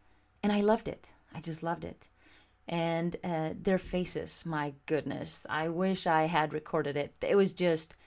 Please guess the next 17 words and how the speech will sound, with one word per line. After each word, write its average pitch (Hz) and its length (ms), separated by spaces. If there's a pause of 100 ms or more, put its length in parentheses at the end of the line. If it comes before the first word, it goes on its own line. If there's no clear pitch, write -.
(380)
the 208 220
surprise. 202 960 (440)
And, 165 500 (760)
uh, 165 240 (120)
I 190 120
think 208 500
in 180 400
a - 20
slightly 196 540
unhealthy 170 560
way, 151 300
I 170 140
enjoyed 165 720 (640)
that 170 280
moment 160 360
of 135 200
power. 147 500